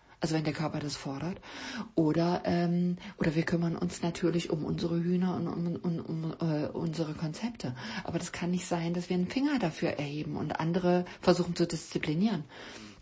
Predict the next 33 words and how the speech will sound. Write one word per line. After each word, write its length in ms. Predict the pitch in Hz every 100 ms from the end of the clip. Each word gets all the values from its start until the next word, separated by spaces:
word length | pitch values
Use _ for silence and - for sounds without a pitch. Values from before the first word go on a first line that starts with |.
| - _ _ - - -
Und 60 | -
versteh 260 | 180 -
mich 180 | 190 196
nicht, 200 | 220 -
eben 160 | 214 220
nicht 160 | 220
falsch, 320 | 247 214 -
ne? 180 | 185 226 -
Also, 180 | 175 -
also 180 | 180
man 140 | 180 185
darf 240 | 180 190
ein 80 | 185
Lebenskonzept 800 | 185 240 262 - 156 - 147 -
nur 200 | 156 147 - -
und 200 | 175 -
ein 160 | 170
Ernährungskonzept 1080 | 185 175 220 277 381 311 - 147 - 143 -
nicht 340 | 139 - - - -
mischen. 440 | 190 285 180 123
Das 160 | 139 170
müssen 180 | 165
wir 120 | 170 -
auseinanderhalten. 760 | 165 165 208 226 185 127 - - - - - -
Tierschutz 380 | 240 262 226 220
ist 160 | -
eine, 100 | 185 - 202
ist 100 | 175
absolut 480 | - 214 226 185 180
lo-, 120 | 156
lobenswert. 500 | 151 180 165 - 147
Wir 60 | 170
brauchen 300 | 185 190